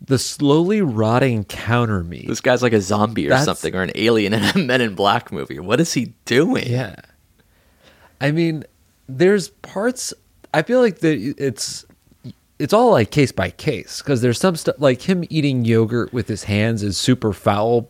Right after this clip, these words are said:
Speaker 1: but you shouldn't necessarily go to your roommate and be like, "Hey, you have to use a spoon 'cause I'm, like, feeling grossed out."
Speaker 2: Yeah.
Speaker 1: But you can be like, "Hey,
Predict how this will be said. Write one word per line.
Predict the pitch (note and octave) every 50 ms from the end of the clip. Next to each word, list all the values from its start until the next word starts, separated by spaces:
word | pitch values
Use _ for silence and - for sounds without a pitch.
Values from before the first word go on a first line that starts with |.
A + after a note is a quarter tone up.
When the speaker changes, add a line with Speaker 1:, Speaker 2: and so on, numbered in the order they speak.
| _ -
Speaker 1:
but | A#2 - -
you | B2+ B2+ A#2+
shouldn't | - - - D#3+ - C3+ C3 B2 - -
necessarily | C3+ A#2+ G#2+ F#2+ - G2 - - A2+ G#2+ G#2+ G#2+ G2 G2 F#2+
go | F#2 G2+ A#2 G#2+
to | G2+
your | G2 F#2+ F#2+
roommate | G2+ G#2 G2+ G2 G2+ F#2+
and | F#2
be | - G#2
like, | G2 F#2+ F#2+ F2+
"Hey, | A2 A#2 A2+
you | G2+ G2+ A2+
have | B2+ B2
to | - A#2+
use | G#2+ G#2+ G#2+ F#2 F2+
a | F2+
spoon | - - - - G2+ F#2+ F#2 F2+
'cause | - - - F2
I'm, | G2 G2 F#2+ F2+
like, | F#2 E2 F2 - -
feeling | - A2+ G2+ F2+ C#2 -
grossed | - - F2 D#2+ - - - -
out." | - - -
Speaker 2:
Yeah. | - C#2 - -
Speaker 1:
But | - C3+
you | C#3+
can | - - - - G3 G3 G3 F3 C#3+
be | C3+ B2+
like, | A#2 A2 A2 G#2 G2+ F2+ - - _ - - - - - _ _ _ _ _
"Hey, | - F#3 F#3 E3 C3 A#2 G#2+